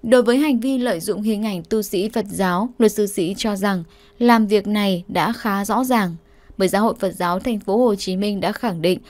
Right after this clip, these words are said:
ông Phúc không phải là thành viên của giáo hội,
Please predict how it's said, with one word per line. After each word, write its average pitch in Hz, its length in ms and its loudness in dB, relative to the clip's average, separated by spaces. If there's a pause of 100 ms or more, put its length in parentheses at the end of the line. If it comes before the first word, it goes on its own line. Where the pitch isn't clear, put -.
(160)
ông 285 160 2
Phúc 370 200 0
không 311 220 -2
phải 214 260 0
là 175 100 0
thành 190 280 -4
viên 240 220 2
của 185 140 0
giáo 170 200 -2
hội, 226 260 2